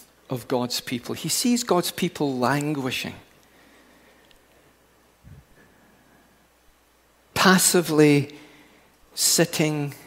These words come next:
trembling before the enemies of God, and he resolves to do something about it. One of the marks of God-honoring faith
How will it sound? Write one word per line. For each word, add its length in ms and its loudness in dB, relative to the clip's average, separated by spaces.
trembling 760 0
before 640 -4
the 180 -2
enemies 480 0
of 180 -8
God, 460 -10
and 340 -4
he 180 6
resolves 720 -2
to 140 -10
do 160 -8
something 480 -8
about 400 -10
it. 200 -18
One 180 8
of 120 4
the 100 8
marks 500 6
of 220 -4
God-honoring 720 0
faith 680 -6